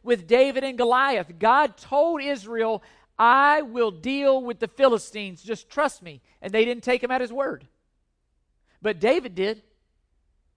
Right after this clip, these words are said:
And see, that's really the story of David and Goliath. In spite of all the ways that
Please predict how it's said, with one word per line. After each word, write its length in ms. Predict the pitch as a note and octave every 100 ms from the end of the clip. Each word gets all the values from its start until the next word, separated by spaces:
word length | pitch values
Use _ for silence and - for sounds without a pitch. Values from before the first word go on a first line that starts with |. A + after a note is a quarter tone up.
| _ _ _ _ _ -
And 100 | A3+
see, 140 | B3+
that's 260 | A#3+ D4 -
really 300 | C4+ F4 D4
the 100 | G#3+
story 520 | - B3+ C#4+ C#4+ A#3+
of 140 | G3 - _ _
David 320 | G#3 B3 B3
and 120 | B3
Goliath. 460 | A3 A3 A3+ C#4+ C3 - _ _ _ _ _ _ _ _ _ _ _ _ _ _ _ _ _ -
In 100 | G#3+
spite 320 | - B3 C#4+
of 80 | C4+
all 220 | B3 C4
the 80 | B3
ways 460 | A#3 B3+ B3+ A#3
that 280 | F#3+ A3+ -